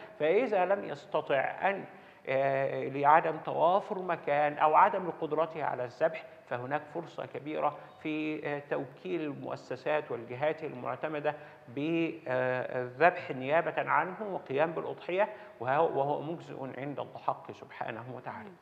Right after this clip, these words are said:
Speaker 2: طيب حضرتك، شرعية لجوء غير القادرين على ذبح أضحية كاملة للشراكة في أضحية واحدة، يعني هي كمية اللحم فيها مهم ولا النسب محددة للتوزيع حسب الشرع؟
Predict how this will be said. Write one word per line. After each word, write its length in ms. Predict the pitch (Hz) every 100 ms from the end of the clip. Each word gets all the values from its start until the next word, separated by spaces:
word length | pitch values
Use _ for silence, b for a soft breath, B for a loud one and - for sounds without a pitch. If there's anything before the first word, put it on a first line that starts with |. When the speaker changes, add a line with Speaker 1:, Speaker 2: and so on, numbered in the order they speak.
| _ - B B B 262
Speaker 2:
طيب 140 | 262
حضرتك، 600 | - 247 285 415 381 254
شرعية 520 | 208 214 190 214 302 277
لجوء 340 | 208 202 262
غير 220 | 208 240 269
القادرين 840 | 233 196 - 190 175 180 233 285
على 380 | 226 190 185 175
ذبح 320 | 208 - -
أضحية 400 | - - - 247
كاملة 420 | 247 202 185 240 247
للشراكة 560 | 190 - 202 269 -
في 180 | 247 214
أضحية 360 | - - 254 214
واحدة، 360 | 175 - 127 - B B B B
يعني 280 | 202 220 226
هي 260 | 247 190
كمية 420 | 196 226 254 330 320
اللحم 380 | 226 247 - 233
فيها 260 | 247 262
مهم 360 | 214 202 277 302
ولا 520 | 247 226 254 247 233
النسب 360 | 202 247 277 196
محددة 480 | 196 185 175 254
للتوزيع 460 | 247 202 185 165 254
حسب 300 | - 226 220
الشرع؟ 380 | 180 - 151